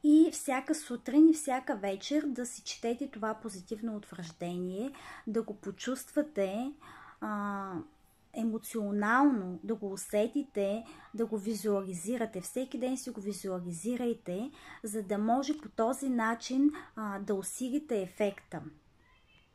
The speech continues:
Предварително си записвате поне едно утвърждение за всяка една област от вашия живот и,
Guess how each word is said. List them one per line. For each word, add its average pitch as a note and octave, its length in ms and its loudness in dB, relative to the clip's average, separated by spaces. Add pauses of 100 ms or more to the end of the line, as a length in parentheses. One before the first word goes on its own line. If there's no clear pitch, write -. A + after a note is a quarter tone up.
(360)
Предварително C4 1040 6 (420)
си - 160 -10
записвате C#4+ 720 0
поне B3 540 4
едно A3 380 2
утвърждение G#3+ 680 -2
за F3+ 140 -8
всяка A3+ 500 -2
една F#3+ 420 0
област A#3 320 -2
от B3+ 160 -2
вашия A3 420 -2 (160)
живот G3+ 540 -2 (340)
и, E4+ 320 10